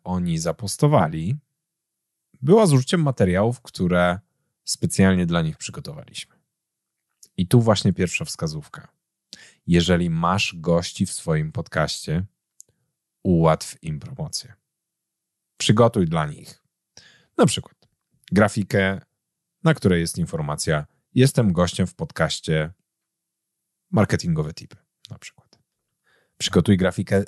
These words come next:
z cytatem, z jakąś ciekawą myślą, którą ten gość wypowiedział w trakcie nagrania. Możesz też zrobić audiogram, czyli takie wideo, na którym jest najczęściej okładka odcinka albo zdjęcie gościa,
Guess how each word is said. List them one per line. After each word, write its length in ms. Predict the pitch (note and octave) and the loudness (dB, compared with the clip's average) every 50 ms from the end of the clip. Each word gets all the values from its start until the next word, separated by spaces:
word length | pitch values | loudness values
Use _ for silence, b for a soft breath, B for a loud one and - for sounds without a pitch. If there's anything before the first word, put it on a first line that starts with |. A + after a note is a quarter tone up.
| _ _ | _ _
z 140 | - - - | -4 -4 -4
cytatem, 720 | - - G#2+ - - G2+ A2+ G#2+ - - D2+ D#2 D#2+ E2+ - _ _ _ _ _ - | 0 0 0 0 0 0 -2 -2 -4 -6 -8 -8 -10 -16 -20 _ _ _ _ _ -14
z 120 | A#2 E2+ | -12 -12
jakąś 460 | D#2+ D#2 - E2 D#2 - - - - _ _ _ | -10 -8 -4 -4 -4 -4 -6 -14 -16 _ _ _
ciekawą 800 | - - G#2 F2+ - G2+ G#2 G2 F#2+ F#2 F#2+ F#2+ F#2 F#2 F#2 F2+ | -2 -2 -2 -2 0 0 0 0 2 2 0 0 0 -2 -2 -2
myślą, 840 | F2 E2 D#2+ E2 F2 F#2 F#2 - - - E2 D#2+ D#2+ D#2+ D#2+ D#2+ D#2 D#2 b b b b b b b b b b b b | 0 0 0 2 2 2 0 -2 -4 -2 -2 0 0 -2 -2 -6 -8 -10 b b b b b b b b b b b b
którą 560 | - - D#2+ D#2+ D#2+ D#2+ D#2+ D#2+ D#2 D#2 D#2 | -6 0 2 4 4 4 4 0 -2 -4 -4
ten 220 | - E2 D#2 D#2+ | -4 -4 -2 -2
gość 400 | D2+ D#2 D#2+ D#2+ D#2 - - - | -2 0 0 0 0 -4 -10 -12
wypowiedział 540 | D#2+ D2+ D#2 - E2+ D2 D#2 D#2 - D#2 D2+ | -12 -12 -8 -6 -6 -4 -4 -4 -4 -6 -8
w 80 | - - | -8 -4
trakcie 560 | - D#2+ D#2+ D#2 - - - D#2+ D2+ D2 D2+ _ _ _ _ _ _ _ - | -2 -2 -2 -2 -4 -6 -4 -4 -4 -4 -6 _ _ _ _ _ _ _ -2
nagrania. 480 | D#2+ D2+ D2 D2+ D2 - - - - _ _ _ _ _ _ _ _ _ _ _ _ _ _ _ _ _ _ _ _ - B B B B B B B B B B B B B B B B _ _ _ _ - | -2 -2 -2 -2 -8 -10 -12 -16 -20 _ _ _ _ _ _ _ _ _ _ _ _ _ _ _ _ _ _ _ _ -20 B B B B B B B B B B B B B B B B _ _ _ _ 2
Możesz 220 | E2+ E2+ E2+ - | 2 2 2 2
też 160 | - G#2+ G2+ | 2 2 2
zrobić 320 | F#2+ F#2 F2+ F2 F2 - - | 2 0 0 -2 -2 -4 -4
audiogram, 640 | - G2 F#2 F#2 G#2+ G2 E2 D2 D2 C#2+ C#2+ - - _ | -4 -4 0 2 2 2 2 2 -2 -8 -10 -12 -18 _
czyli 340 | - - - B2 E3 E3+ C3+ | -12 -10 -4 -2 -2 -2 -2
takie 300 | - F#2 - - F2 D#2+ | -2 -6 -4 -2 -4 -4
wideo, 680 | D2+ D2+ E2 D#2+ D#2 F2+ F2+ F#2+ G2 F#2+ F#2+ F#2 F2 F2 E2 | -2 -4 -6 -2 2 2 4 4 4 4 4 2 0 0 -2
na 100 | E2 D#2 | -2 -4
którym 280 | - - E2+ D#2+ D#2 | -4 -4 -2 -2 0
jest 300 | D#2 D#2 - - - - | -2 -2 -4 -6 -8 -4
najczęściej 520 | E2 D#2 D2+ - - G2+ F#2+ F2+ - F#2 E2+ | -2 -2 -2 0 2 0 0 2 0 0 0
okładka 480 | D#2+ D#2+ - - F2+ F#2 - - E2 | 0 -2 -2 -2 -2 -2 0 -2 -4
odcinka 640 | D#2 D#2 - - - - D#3+ D#3+ D3+ C3 - G2+ F#2 | -4 -4 -6 -6 0 2 4 4 4 4 4 4 4
albo 200 | E2 D#2+ D#2+ D2+ | 4 2 -2 -6
zdjęcie 400 | D2 D#2 F2 D#2+ D2+ - D#2+ D2+ | -6 -2 -2 -2 -2 -2 -6 -2
gościa, 880 | E2 B2 D3 D3 D3+ - - - - A#2 G2+ G2 G2 F#2+ F#2+ F#2 | 2 4 4 4 4 0 -4 -2 0 2 4 4 2 2 0 -2